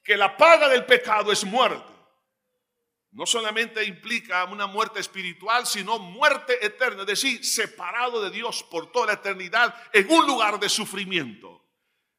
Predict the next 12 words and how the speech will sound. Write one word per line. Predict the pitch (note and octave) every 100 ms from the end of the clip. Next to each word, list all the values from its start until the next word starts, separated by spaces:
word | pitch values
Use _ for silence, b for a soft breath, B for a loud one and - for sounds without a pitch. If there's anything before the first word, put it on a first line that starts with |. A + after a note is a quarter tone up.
| _
que | C#3+
se | E3
conoce | D#3+ F#3+ A3 G3
como | - F3+ E3+
el | E3+
lago | A#3 A3 F3+ F3
de | D3+ D#3
fuego. | - D#3 D3 G#2+
Es | A#2
el | F3 E3
destino | E3+ F3 - A#3+ G#3+ G#3
final, | G3+ F#3+ B2 - _